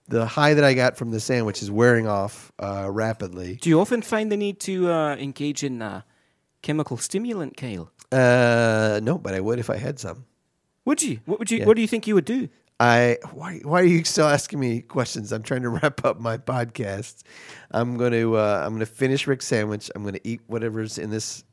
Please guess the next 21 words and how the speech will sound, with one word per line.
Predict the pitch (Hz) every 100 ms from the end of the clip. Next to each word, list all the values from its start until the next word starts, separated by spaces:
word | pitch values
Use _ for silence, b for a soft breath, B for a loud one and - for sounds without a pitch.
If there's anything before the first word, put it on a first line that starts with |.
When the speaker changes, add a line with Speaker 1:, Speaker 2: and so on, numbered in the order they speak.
| _
Speaker 1:
Eckerd's | 107 - 98
bag, | 98 98 92 98 - b b
and | -
I'm | 101
gonna | 98 90
fall | - 110
asleep | 110 - 104 104
in |
the | 101
corner | - 101 95
over | 85
there. | 95 87 85 117 _ _ _ _ _ _ _ -
All |
right, | 104 104 -
that's, | 110 110 -
that's | 131 123
gonna | - 123
be | 117 117
my, | 107 107 107 104 110 _ _
my | 104 101
night. | 101 101 101